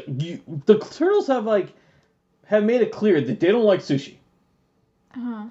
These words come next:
Speaker 1: They, they've made it clear that they don't like sushi. Um, but, like, they're waiting, they're waiting for the pizzas to get ready.
Speaker 2: But what kind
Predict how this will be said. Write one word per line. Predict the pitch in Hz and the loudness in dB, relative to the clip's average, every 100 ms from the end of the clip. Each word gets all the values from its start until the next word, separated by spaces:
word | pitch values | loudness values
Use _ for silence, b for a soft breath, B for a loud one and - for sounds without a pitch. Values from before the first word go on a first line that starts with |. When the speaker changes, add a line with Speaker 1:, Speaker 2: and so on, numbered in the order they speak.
| b b b - | b b b -4
Speaker 1:
They, | 175 | -2
they've | 185 214 | 2 2
made | 240 269 | 2 -2
it | - | 0
clear | 233 | 2
that | 196 170 | 2 2
they | 175 | 2
don't | 165 | 2
like | 147 | 2
sushi. | 139 127 - 101 - B 147 - | 0 -6 -8 -16 -20 B -10 -2
Um, | 147 147 139 | 0 2 2
but, | 202 | 2
like, | 196 160 202 | 2 0 2
they're | 220 190 | 4 4
waiting, | 190 226 254 240 220 214 208 b b - | 2 2 0 0 0 -2 -4 b b -2
they're | 202 | 0
waiting | 196 240 262 | 2 2 2
for | 240 | 2
the | 202 | 0
pizzas | - 208 202 151 - | 0 -2 0 -2 0
to | |
get | 135 123 | 2 2
ready. | 123 104 113 _ _ _ _ | 0 -8 -16 _ _ _ _
Speaker 2:
But | 403 | -4
what | 427 539 554 | 0 -2 -2
kind | 466 403 | -6 -6